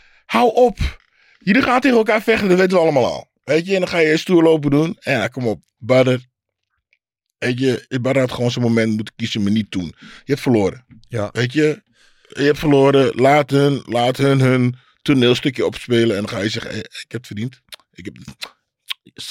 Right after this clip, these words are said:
Speaker 1: heb het
Speaker 2: Ja.
Speaker 1: verdiend, toch? Hou op, man. Sorry."
Speaker 2: Ja.
Speaker 1: Weet je, het, Badr is een geweldige vechter, maar hou je mond. Ga in je
Speaker 2: Ja.
Speaker 1: hoek staan. Je hebt verloren.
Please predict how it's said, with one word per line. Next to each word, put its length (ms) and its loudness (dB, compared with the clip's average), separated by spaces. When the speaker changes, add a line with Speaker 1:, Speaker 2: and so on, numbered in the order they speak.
Speaker 1:
heb 200 -18
het 20 -18
Speaker 2:
Ja. 80 -14
Speaker 1:
verdiend, 280 -4
toch? 260 -4
Hou 220 2
op, 80 0
man. 340 0
Sorry." 340 -2
Speaker 2:
Ja. 120 -6
Speaker 1:
Weet 160 -2
je, 80 -2
het, 240 -4
Badr 280 -2
is 100 -2
een 60 -2
geweldige 360 2
vechter, 320 0
maar 260 0
hou 180 0
je 80 4
mond. 360 2
Ga 200 -2
in 60 4
je 60 4
Speaker 2:
Ja. 60 4
Speaker 1:
hoek 120 0
staan. 300 2
Je 80 -2
hebt 120 0
verloren. 540 4